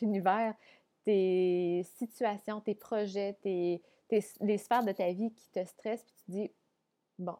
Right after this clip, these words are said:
OK, je te remets ça entre les mains, j'ai besoin de ton aide, j'ai besoin que tu me guides. » À ce moment-là, c'est plus, c'est plus de la peur que t'attires, mais de la confiance. Puis c'est ce que tu vas attirer,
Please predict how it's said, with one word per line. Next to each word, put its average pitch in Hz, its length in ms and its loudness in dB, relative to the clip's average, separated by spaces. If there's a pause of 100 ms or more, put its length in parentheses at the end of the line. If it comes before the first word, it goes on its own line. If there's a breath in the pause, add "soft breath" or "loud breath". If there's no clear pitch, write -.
(160)
OK, 202 240 -6 (220)
je - 80 -20
te 208 80 -8
remets 196 180 -6
ça 196 160 -8
entre - 140 -10
les 202 80 -4
mains, 190 220 -6 (220)
j'ai 196 160 -4
besoin 190 360 -2
de 208 60 -12 (280)
ton 180 240 -4
aide, 196 160 -8
j'ai 196 80 -2
besoin 190 280 -4
que - 60 -20
tu 196 100 -8
me 175 100 -6
guides. » 196 340 -6 (720)
À 214 100 -6
ce 208 140 -8
moment-là, 208 460 -4
c'est - 140 -10
plus, 226 340 -10
c'est - 160 -4
plus 226 120 -4
de 208 60 0
la 196 120 2
peur 226 280 -4
que 190 100 -2
t'attires, 196 600 -6 (720)
mais 190 100 0
de 180 60 2
la 185 100 2
confiance. - 760 -10 (600)
Puis 196 140 -10
c'est 214 100 -2
ce 208 100 -12
que 214 80 -2
tu - 180 -10
vas 190 100 -2
attirer, 180 380 -8